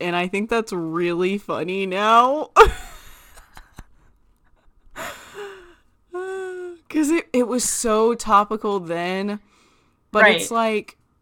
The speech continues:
Speaker 1: it's like seeing Trump in the elevator on Friends. It's like, "Oh my gosh, this is so old."
Speaker 2: Or whenever, um, in Parks and Rec,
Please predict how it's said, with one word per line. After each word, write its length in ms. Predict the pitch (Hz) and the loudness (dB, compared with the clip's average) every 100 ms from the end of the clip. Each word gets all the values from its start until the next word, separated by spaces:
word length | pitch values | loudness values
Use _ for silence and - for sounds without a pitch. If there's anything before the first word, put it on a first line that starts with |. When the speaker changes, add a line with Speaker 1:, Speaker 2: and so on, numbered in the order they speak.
| - | -10
Speaker 1:
it's 220 | 202 - | -8 -4
like 160 | 214 | -6
seeing 340 | 202 220 214 202 | -4 -4 -4 -4
Trump 300 | - 196 190 | -4 -6 -6
in 120 | 196 | -6
the 120 | 185 | -6
elevator 680 | - 180 185 175 175 170 165 | -4 -2 -2 -4 -4 -2 -2
on 200 | 160 156 | -4 -8
Friends. 680 | - 180 170 151 147 - - | -4 -2 -2 -4 -10 -12 -10
It's 160 | 185 180 | -8 -2
like, 340 | 180 151 - _ _ _ _ _ | -2 -2 -8 _ _ _ _ _
"Oh 320 | 185 196 196 220 | 6 8 8 6
my 320 | 220 196 180 | 6 6 2
gosh, 800 | 147 - 214 233 196 180 175 - | -4 -6 0 6 6 4 -2 -8
this 280 | 202 - | -8 -4
is 100 | 208 | -4
so 600 | - - - 202 190 196 190 | -4 -4 0 2 4 2 -2
old." 840 | 139 190 190 170 156 165 220 233 _ - | -2 -2 -2 -2 -4 -4 -8 -10 _ 4
Speaker 2:
Or 240 | 240 240 | 6 6
whenever, 500 | 233 220 220 247 240 | 2 -2 0 0 0
um, 420 | 202 190 180 175 208 _ _ _ _ - | -2 -4 -6 -10 -14 _ _ _ _ -8
in 160 | 214 208 | -6 -4
Parks 340 | - 190 - | -4 -4 -4
and 140 | 202 | -8
Rec, 380 | 180 165 175 - | -6 -4 -6 -10